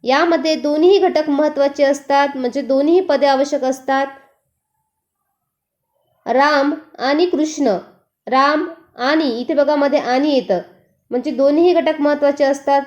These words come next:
हा जो असतो तो द्वंद्व समास असतो. बरोबर उत्तर आहे ऑप्शन नंबर तीन. अथवा किंवा ही उभयन्वयी अव्यये काय सुचवितात? विकल्प, वैपुल्य,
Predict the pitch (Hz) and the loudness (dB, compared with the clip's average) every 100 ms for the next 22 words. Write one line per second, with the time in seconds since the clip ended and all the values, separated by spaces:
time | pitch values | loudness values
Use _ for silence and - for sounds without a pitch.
0 | - 269 254 269 269 294 302 247 254 254 | -4 -4 0 0 0 -4 -4 -2 -2 0
1 | 302 294 226 226 220 - 196 196 226 240 | 0 0 -2 -4 -8 -8 -6 -4 -4 -4
2 | 240 254 262 285 294 254 262 233 226 262 | -6 -4 0 0 0 -2 -4 -4 -4 -6
3 | 269 285 190 185 - _ _ _ _ _ | -6 -6 -6 -8 -16 _ _ _ _ _
4 | _ _ _ _ _ _ _ _ _ _ | _ _ _ _ _ _ _ _ _ _
5 | _ _ _ _ _ _ _ _ - 254 | _ _ _ _ _ _ _ _ -6 -4
6 | 254 349 320 330 339 330 320 311 302 339 | 0 2 2 2 0 0 2 2 0 0
7 | 311 339 311 320 311 302 302 330 349 311 | 0 0 2 2 2 2 2 0 0 0
8 | 381 330 - 254 214 160 165 - _ _ | 0 -2 -4 -4 -4 -8 -8 -16 _ _
9 | _ 226 269 320 311 302 285 320 339 262 | _ -6 0 0 0 0 0 0 -6 -2
10 | 254 277 339 302 285 277 | -2 0 -2 -2 0 2